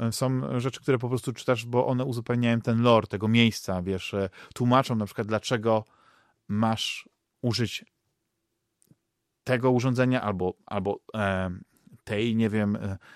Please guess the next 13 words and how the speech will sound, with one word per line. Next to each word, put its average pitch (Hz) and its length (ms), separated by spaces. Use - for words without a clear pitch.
nie, 85 240
no - 60
nie 131 100
chcę - 160
też - 160
za 117 100
bardzo 113 400
z-, - 180
używać 120 400
jakichś 110 180
takich - 260
słów 110 200
dziwnych, 104 360